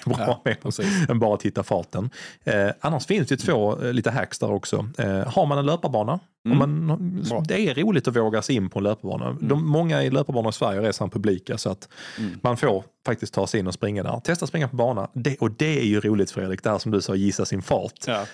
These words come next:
Speaker 1: Testa springa ett varv, säg, "Nu ska jag hålla den här farten."
Speaker 2: Mm.
Speaker 1: Och så ser du hur mycket off eller
Speaker 2: Mm.
Speaker 1: on du är.
Speaker 2: Mm.
Speaker 1: Men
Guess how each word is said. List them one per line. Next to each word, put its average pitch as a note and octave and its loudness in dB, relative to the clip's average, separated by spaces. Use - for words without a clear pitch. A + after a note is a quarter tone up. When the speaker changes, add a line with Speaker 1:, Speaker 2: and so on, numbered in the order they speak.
Speaker 1:
Testa D#3 2
springa C#3+ 0
ett A#2 0
varv, A2 0
säg, A2+ 0
"Nu A#2+ 0
ska C#3 0
jag A#2+ 2
hålla A2+ 2
den F#2+ -2
här G2+ -2
farten." G#2 -2
Speaker 2:
Mm. B2+ 2
Speaker 1:
Och A2+ 0
så A#2+ 0
ser C3 2
du A#2 0
hur A#2 2
mycket A2+ -2
off - -2
eller A2 2
Speaker 2:
Mm. D3+ 4
Speaker 1:
on G#2 -2
du A2+ 4
är. G#2 4
Speaker 2:
Mm. G2 0
Speaker 1:
Men C3 4